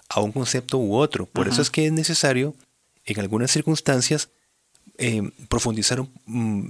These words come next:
Speaker 1: bien
Speaker 2: Ujú.
Speaker 1: en el sentido de la palabra. Eso es lo que llamamos
Speaker 2: Correcto,
Speaker 1: exégesis.
Speaker 2: correcto.
Speaker 1: Ahora, el Nuevo Testamento, cuando utiliza amor,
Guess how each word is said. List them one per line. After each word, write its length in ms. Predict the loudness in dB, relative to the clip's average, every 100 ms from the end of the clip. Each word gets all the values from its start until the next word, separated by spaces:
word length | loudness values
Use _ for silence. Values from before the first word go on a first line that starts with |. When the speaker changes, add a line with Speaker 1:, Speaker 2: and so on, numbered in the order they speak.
| -8
Speaker 1:
bien 560 | -2 2 4 2 -2 -6 -14 -8
Speaker 2:
Ujú. 240 | -6 -2 0
Speaker 1:
en 160 | 2
el 100 | 4
sentido 420 | 4 4 4 4 4
de 80 |
la 100 | 2 2
palabra. 420 | 0 0 0 -6 -12
Eso 100 | -6
es 40 | -4
lo 80 |
que 100 | -2 -2
llamamos 320 | 0 0 0
Speaker 2:
Correcto, 220 | 2 0
Speaker 1:
exégesis. 360 | -2 -6 -10 -10 -4
Speaker 2:
correcto. 300 | -4 -2 4
Speaker 1:
Ahora, 280 | 4 4 -4 _ _ _ _ _ _ _ -20 _ 4
el 160 | 4 6
Nuevo 220 | 4 4
Testamento, 540 | 4 4 4 4 2
cuando 360 | 4 2 4 2
utiliza 520 | 0 0 2 2 4 4
amor, 340 | 4 2